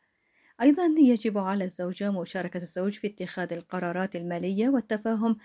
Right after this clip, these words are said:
حول الأولويات، ويجب عليها تعلم مهارات جديدة في التدبير المنزلي والاقتصاد من خلال القراءة والدورات التدريبية.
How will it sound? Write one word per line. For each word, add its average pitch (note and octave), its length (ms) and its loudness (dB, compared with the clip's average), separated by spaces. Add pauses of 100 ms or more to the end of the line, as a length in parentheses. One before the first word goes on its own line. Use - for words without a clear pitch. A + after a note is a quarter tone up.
(220)
حول D#4 340 2
الأولويات، F#3+ 920 0 (640)
ويجب F3+ 400 -6
عليها G3 300 -2
تعلم G#3+ 400 0
مهارات G3+ 440 0
جديدة A3 340 2
في D4+ 100 -4
التدبير F#3 440 -2
المنزلي F#3 520 -2
والاقتصاد G#3 840 -2 (420)
من D4 140 8
خلال C#4 340 6
القراءة A3 540 0
والدورات F3 540 -4
التدريبية. F#3 800 -4